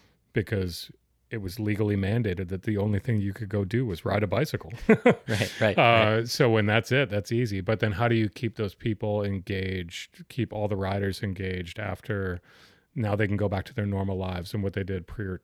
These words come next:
Speaker 1: prior to that? So, um, I don't know. I think that the ultimate goal is to keep more people on bikes. The more people on bikes, the better. And that's kind of the, the overarching vibe.
Speaker 2: Do you have some idea from where you sit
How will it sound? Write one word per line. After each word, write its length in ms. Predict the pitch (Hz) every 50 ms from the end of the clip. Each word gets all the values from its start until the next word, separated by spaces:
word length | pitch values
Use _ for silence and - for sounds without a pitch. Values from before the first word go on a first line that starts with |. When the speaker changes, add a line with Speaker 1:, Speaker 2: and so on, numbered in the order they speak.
| _ _ _
Speaker 1:
prior 240 | - 113 98 92 87
to 180 | - - 110 95
that? 300 | 87 87 92 - - -
So, 340 | - 117 101 95 95 92 - _ - - - - - - - - _ _ _ _ -
um, 600 | 123 113 107 107 104 104 104 98 98 95 92 - _ _ _ _ _ _ _ _ _ _ _ _ _ _ _ _ _
I 140 | - - 143
don't 120 | 151 139
know. 140 | 117 104 107
I 60 | 117
think 240 | 117 - 127 117 -
that 240 | - 120 107 98 117
the 120 | - 110
ultimate 440 | - 113 131 127 - 139 131 127 110
goal 320 | 107 117 104 107 107 110
is 160 | 104 95 - -
to 80 | -
keep 260 | - - 120 107 -
more 200 | 104 98 98 98
people 260 | - - 110 98 98 98
on 180 | 101 101 98
bikes. 380 | 92 95 95 107 113 - - -
The 80 | -
more 180 | 95 95 98 98
people 280 | - - 120 - 104 98
on 160 | 95 98 92
bikes, 480 | 90 87 92 - - - - - - _ -
the 140 | 117 107 101
better. 360 | 87 - 85 82 85 85 - _ _ _ _ - - - _ _ _ _ -
And 640 | 180 131 107 95 95 92 92 90 87 87 87 82 82 - _ _ _ _ _ _ _ _ _ _ _ _ _ _ _ _ _ _ _
that's 180 | - 87 85 -
kind 280 | - - 101 98 95
of 80 | 95 90
the, 160 | 92 87 80 - _ _
the 100 | - -
overarching 640 | - 95 90 87 92 95 92 95 92 - 107 95 82
vibe. 300 | 82 80 85 95 92 - - - - - - - 127
Speaker 2:
Do 120 | 117 123
you 100 | 127 139
have 260 | 147 135 131 127 131 -
some 200 | - - 127 117
idea 540 | 113 110 101 113 110 110 110 110 107 110 - _ _ _ _
from 240 | - - 120 107 104
where 140 | 104 101
you 160 | 104 107 110 107
sit 340 | - - 127 117 110 -